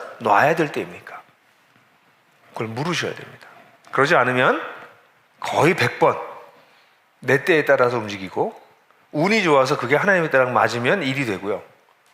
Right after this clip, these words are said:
그렇지 않으면 그건 운이 좋을 때입니다. 그렇지 않으면 대부분 실패합니다. 때는 잘 살펴야 됩니다.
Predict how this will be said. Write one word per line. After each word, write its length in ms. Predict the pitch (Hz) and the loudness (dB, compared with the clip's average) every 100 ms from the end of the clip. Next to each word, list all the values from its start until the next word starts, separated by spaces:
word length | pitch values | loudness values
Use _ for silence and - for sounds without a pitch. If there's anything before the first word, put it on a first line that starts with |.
| _ | _
그렇지 320 | - 123 - | -4 -2 0
않으면 360 | 113 101 165 262 | 0 0 -4 -2
그건 180 | 240 160 | -4 -2
운이 240 | 175 269 | 0 0
좋을 180 | 160 120 | 0 -2
때입니다. 440 | - 135 101 - - - - - - _ _ _ - | -4 -4 -4 -6 -8 -20 -20 -20 -20 _ _ _ -2
그렇지 240 | 139 156 | 0 2
않으면 260 | 131 160 208 | 0 0 -2
대부분 300 | 107 107 110 | -4 -4 -8
실패합니다. 540 | 151 - 120 - - - _ _ _ _ _ _ _ _ _ _ _ _ _ _ - | -10 -12 -14 -16 -20 -20 _ _ _ _ _ _ _ _ _ _ _ _ _ _ 2
때는 640 | 262 254 226 175 90 135 - _ _ | 4 6 4 2 -4 -12 -20 _ _
잘 220 | - 190 | 0 2
살펴야 400 | 220 202 - 156 | 2 0 2 2
됩니다. 400 | 117 101 50 - | 2 -6 -12 -16